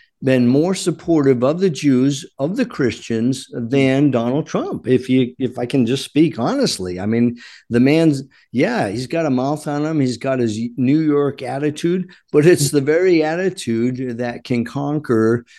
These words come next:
a very dark deep state. So, um, I'm praying for it every day, and I am praying for, uh, God to save America, because, uh, the way things are going, if we don't get active,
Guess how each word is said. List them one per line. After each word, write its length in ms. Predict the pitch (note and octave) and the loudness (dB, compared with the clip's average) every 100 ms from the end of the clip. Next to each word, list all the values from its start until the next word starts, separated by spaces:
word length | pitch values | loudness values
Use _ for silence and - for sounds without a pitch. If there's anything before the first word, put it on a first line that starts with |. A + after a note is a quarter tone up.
| _ - | _ -2
a 100 | A2+ | 0
very 720 | G#2 B2+ C3 C3+ C3+ C3 C3+ A#2 A2+ A2+ | 2 4 4 4 4 0 -6 -12 -12 -6
dark 520 | A2+ C#3 B2 A#2+ - - G2 | -4 -2 -2 -2 -4 -8 0
deep 300 | A2+ A3 - | 2 2 0
state. 380 | - C#3+ - | -6 -6 -6
So, 480 | - C3+ A#2 A2+ A2+ | 0 4 6 6 6
um, 420 | A2+ A2 G#2+ G2 - _ - _ | 6 4 2 -2 -6 _ -20 _
I'm 240 | C3+ C#4 C4+ | -2 2 2
praying 340 | C3+ C4+ A#3+ | 2 2 0
for 260 | - A#2 A#2+ | 2 2 4
it 60 | |
every 260 | C#3 E3+ C3 | 2 2 2
day, 320 | D3 F#3+ A2+ | 2 2 0
and 220 | C3+ C3 | 0 0
I 60 | C3+ | 0
am 220 | C3 A#2+ | 0 0
praying 500 | - C3+ A3+ F#3 E3+ | 0 0 -2 -4 -4
for, 400 | - A#2+ C3 B2+ _ _ _ | -2 -2 -2 -6 _ _ _
uh, 220 | A#2 G#2+ G#2 | -6 -4 -2
God 320 | A#2 E3 E3 | -2 -2 -2
to 80 | C#3+ | -2
save 300 | E3+ F#3 D#3 | 0 2 2
America, 520 | C3 A3 G#3 - A2+ | 2 0 -2 0 0
because, 800 | A#2 A#2+ - B2 A#2+ A#2+ A#2+ - - _ - | 0 -2 -4 -2 2 0 -2 -12 -20 _ -6
uh, 140 | A2+ | -2
the 120 | G#2+ A2+ | 0 2
way 200 | C3 C#3+ | 2 0
things 340 | C#3+ D3 C3 | -2 -4 -2
are 100 | C#3 | -4
going, 500 | B2 F3 D3 C3 C#3 | -2 -2 0 0 0
if 300 | B2+ B2 - | 0 -2 -2
we 220 | A2 G#2+ | -4 -4
don't 440 | G2+ A#2+ G3 C4 - | -4 -2 -2 -2 -4
get 240 | D#3+ D#3 - | -4 -4 -8
active, 640 | D3+ F#3+ - G#2+ A2+ | -10 -10 -2 0 0